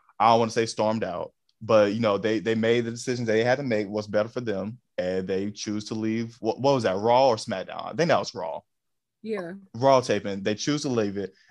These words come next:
Speaker 1: And, you know, I just let you, I'll let you give your thoughts about that whole situation, because that's a, another big thing that's going on in W W E right now with Sasha and Naomi, the for-, I,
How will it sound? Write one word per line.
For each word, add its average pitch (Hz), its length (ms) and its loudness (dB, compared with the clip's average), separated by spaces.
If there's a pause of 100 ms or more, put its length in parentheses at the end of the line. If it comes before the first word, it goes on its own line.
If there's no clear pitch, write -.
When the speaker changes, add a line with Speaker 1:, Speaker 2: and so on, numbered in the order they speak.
Speaker 1:
And, 113 380 4
you 120 60 0
know, 123 80 6
I 143 120 6
just 165 100 -4
let 151 200 2
you, - 100 -16
I'll 135 240 6
let 127 200 0
you 131 80 -4
give 120 200 -4
your 113 120 0
thoughts 95 240 -4
about 92 240 -4
that 95 140 -2
whole 98 140 -4
situation, 92 540 -8
because 104 200 -2
that's 135 220 2
a, 107 320 0
another 120 460 2
big 107 280 -4
thing 101 220 -2
that's 92 160 -4
going 98 220 -4
on 92 120 -4
in 92 100 -6
W 92 200 -4
W 95 280 -6
E 95 40 -8
right 92 180 -4
now 92 360 -4 (460)
with 120 240 0
Sasha 113 420 0
and 104 120 -2
Naomi, 98 500 -4 (160)
the - 40 -8
for-, 147 360 0
I, 95 260 0